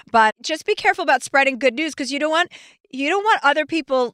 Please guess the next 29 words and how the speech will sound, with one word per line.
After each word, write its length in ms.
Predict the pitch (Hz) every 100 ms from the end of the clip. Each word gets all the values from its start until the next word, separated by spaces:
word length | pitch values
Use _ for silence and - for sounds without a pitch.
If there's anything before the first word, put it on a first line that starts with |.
| -
kind 200 | 269 294
of 80 | 277
raining 320 | 240 262 285
on 120 | 262
your 100 | 254
parade, 340 | 240 254 247 247
even 260 | 285 311 349
in 100 | 311
their 200 | 330 370
private 480 | - 226 302 247 160
moments. 520 | 175 160 131 - 247
You 80 | 233
know, 240 | 226 247
what 140 | 269
if 80 | 294
they're 120 | 269
like, 200 | 254 208
"Oh, 200 | 160 214
she's 200 | 180 160
so 180 | - 226
full 260 | - 196 262
of 60 | 226
herself. 380 | 165 160 156
She 140 | 147 170
thinks 220 | 220 226
she's 140 | 254 208
accomplished 500 | 190 202 202 170 -
this, 340 | 214 240 -
and, 120 | 160